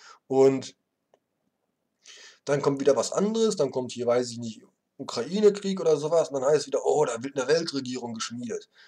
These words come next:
Oh, das ist alles dazu da, um die Welt zu spalten und dann eine Weltregierung zu schaffen.“ So oder so wird das dann irgendwie laufen. Und ich hoffe mal, dass das Video dann auch, ähm,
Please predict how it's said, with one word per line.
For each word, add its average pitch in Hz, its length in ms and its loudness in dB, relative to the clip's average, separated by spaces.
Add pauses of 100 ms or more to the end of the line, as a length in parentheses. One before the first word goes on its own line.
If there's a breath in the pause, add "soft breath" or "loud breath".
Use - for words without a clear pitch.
(220 soft breath)
Oh, 135 200 -4
das 131 120 -4
ist 113 120 -12
alles 143 260 2
dazu 139 240 -6
da, 135 180 6
um 135 220 2
die 120 140 -6
Welt 139 200 2
zu 123 100 -12
spalten 135 540 2
und 123 100 -8
dann 120 180 -6
eine 123 280 -6
Weltregierung 123 640 -4
zu 110 140 -14
schaffen.“ - 340 -10 (1400)
So 165 340 2
oder 147 220 6
so 139 260 0
wird 143 120 -12
das - 120 -2
dann 127 200 -8
irgendwie 127 400 -4
laufen. 90 440 -2 (560 soft breath)
Und 131 440 0 (160)
ich 120 140 -12
hoffe 156 240 4
mal, 147 240 8
dass 127 200 0
das - 400 -10
Video 151 260 -6
dann 127 200 0
auch, 123 400 -2
ähm, 104 540 -4